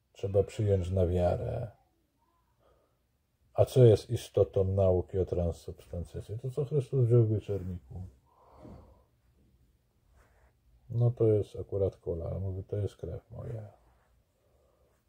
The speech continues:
Koniec. Ja wierzę Chrystusowi, który mając chleb mówi, to jest ciało moje. Który mając wino mówi, to jest krew moja.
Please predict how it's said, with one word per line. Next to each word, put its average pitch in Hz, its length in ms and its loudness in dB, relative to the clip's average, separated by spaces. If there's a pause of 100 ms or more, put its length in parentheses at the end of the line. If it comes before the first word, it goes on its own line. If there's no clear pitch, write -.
(1500)
Koniec. 120 720 -4 (440)
Ja 107 200 2
wierzę 107 300 6
Chrystusowi, 90 920 -8 (1080)
który 92 280 0
mając 120 400 6
chleb 92 320 -6
mówi, 90 320 -6
to - 100 -10
jest 87 220 -6
ciało 87 320 -10
moje. 98 440 -10 (1500)
Który 95 280 -2
mając 107 440 4
wino 85 420 -4
mówi, 85 260 -6
to 92 100 -14
jest - 140 -12
krew - 340 -12
moja. 120 480 -10